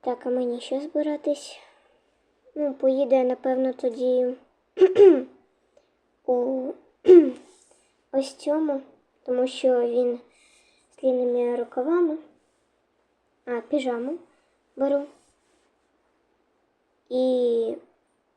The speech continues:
Все, в принципі. Ми туди їдемо на два дні.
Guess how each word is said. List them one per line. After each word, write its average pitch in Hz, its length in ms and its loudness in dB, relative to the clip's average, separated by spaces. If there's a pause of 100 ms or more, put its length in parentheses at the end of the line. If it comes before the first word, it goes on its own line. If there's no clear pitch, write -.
(200)
Все, - 160 -8
в 233 120 -12
принципі. - 460 -8 (3750)
Ми 262 140 2
туди 247 280 0
їдемо 240 560 2
на 233 440 -2
два 220 260 -2
дні. 214 280 -4